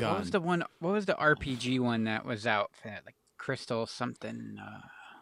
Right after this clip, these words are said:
Speaker 2: We'll talk more about that later. Like K B Toys.
Speaker 1: Okay.
Speaker 2: But we'd, we'd order, like, he'd love Papa John's, so we'd order Papa John's. We'd sit in his place, like, smoke tons of weed, 'cause he had, like, a, like, a loft over his parents' garage.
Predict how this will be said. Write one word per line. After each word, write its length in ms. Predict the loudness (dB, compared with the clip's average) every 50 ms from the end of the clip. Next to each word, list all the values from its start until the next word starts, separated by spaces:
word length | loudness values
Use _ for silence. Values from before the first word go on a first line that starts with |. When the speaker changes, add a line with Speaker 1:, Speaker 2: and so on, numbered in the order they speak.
| -20 _ _ -4
Speaker 2:
We'll 140 | -2 0 4
talk 240 | 6 6 6 6
more 180 | 4 0 -2 -2
about 200 | -2 -4 -4 -4
that 180 | -4 -4 -4 -4
later. 300 | -4 -4 -4 -6 -8 -10 -14 -20 _ _ _ _ _ -2
Like 160 | -2 0 2
K 140 | 4 4 4
B 100 | 2 0
Toys. 160 | -2 0 0 0 0
Speaker 1:
Okay. 220 | 0 -2 -4 -6 -6 -10 -20 _ _ _ _ _ _ _ _ _ _ -20 -14 0 4
Speaker 2:
But 240 | 6 6 6 4 0 -8 -20 -20 -20 -20 -20 _ _ _
we'd, 240 | 8 10 10 10 8 6
we'd 260 | 8 8 8 8 6 4 6
order, 340 | 10 10 12 12 12 12 12
like, 200 | 12 10 8 6
he'd 180 | 6 8 10 12
love 240 | 12 12 12 12
Papa 280 | 12 12 12 12 10 10
John's, 360 | 8 6 8 8 6 4 2
so 80 | 2 2
we'd 140 | 2 4 6
order 160 | 6 4 4
Papa 320 | 6 8 8 8 8 6
John's. 600 | 4 4 4 4 4 4 4 2 2 0 -4 -8 _ _ _ _ _ _ _ _ _ _ _ _ _ _ -2
We'd 160 | 0 0 2
sit 200 | 4 6 6 6
in 60 | 6
his 140 | 2 0 2
place, 420 | 4 6 6 6 6 4 2 -4 -12 _ _
like, 180 | -2 -2 -2 -2
smoke 300 | -2 0 0 0 0 2
tons 240 | 2 2 4 4 4
of 80 | 4
weed, 420 | 4 4 4 4 4 2 0 -2 -6 _ _ _ _ -10 -6
'cause 160 | -6 -2 2
he 140 | 6 8 10
had, 180 | 10 10 8
like, 180 | 6 4 2 2
a, 60 | 2
like, 160 | 0 0 0
a 60 | 0 0
loft 440 | 4 6 8 8 8 8 8 8
over 240 | 6 6 6 4 2
his 140 | 0 -2 -4
parents' 340 | -4 -2 0 0 0 0 0
garage. 480 | 0 2 4 6 6 6 6 6 2